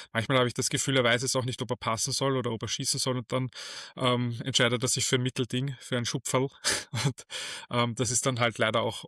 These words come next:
oft zu ungefährlich, aber nichtsdestotrotz, äh, Barry wird, wird wirklich, ähm,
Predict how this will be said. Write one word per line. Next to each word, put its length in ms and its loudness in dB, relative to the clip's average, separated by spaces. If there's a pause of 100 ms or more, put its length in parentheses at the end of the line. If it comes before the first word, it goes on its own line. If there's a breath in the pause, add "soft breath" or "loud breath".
oft 360 -6
zu 140 0
ungefährlich, 560 0
aber 320 4
nichtsdestotrotz, 840 0
äh, 320 2
Barry 300 2
wird, 280 -4
wird 180 -4
wirklich, 500 -2
ähm, 340 -2